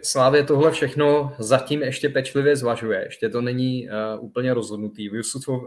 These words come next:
v Jusufův případ, eh, se přiznám, že nevím, ale Mats Emil Madsen, tak, eh, eh, jsem si zjišťoval, že ve Slávii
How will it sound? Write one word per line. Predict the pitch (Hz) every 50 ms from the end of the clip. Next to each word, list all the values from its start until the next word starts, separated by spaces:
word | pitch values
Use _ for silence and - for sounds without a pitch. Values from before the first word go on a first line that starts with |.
| 127
v | 127
Jusufův | 127 127 131 - 147 143 147 - 131 131 131
případ, | _ _ - - 131 131 135 127 131 -
eh, | 131 123 120 117 117 110
se | - - 120
přiznám, | - - 120 107 120 120 123
že | 120 131
nevím, | 113 95 92 104 110 131 151 156 -
ale | 110 110 110 110 113 113 113 113 113 - _ _ _ _ _ _ _ _ _ _ -
Mats | 113 117 113 -
Emil | 123 123 123 127
Madsen, | 123 120 110 107 - - 120 120 120 113
tak, | - 117 113 - -
eh, | 117
eh, | 113 113 113 110 110 110 107 104 104 - 107 104 104 104 104 104
jsem | - - - - 113 110 104
si | - - 123
zjišťoval, | 110 113 110 - - - 120 120 120 120 120 117 - - _ _ _ _ _ _ _
že | 101 110 117
ve | 110 117
Slávii | 113 - 127 120 120 117 123 123 123 123 123 117 - _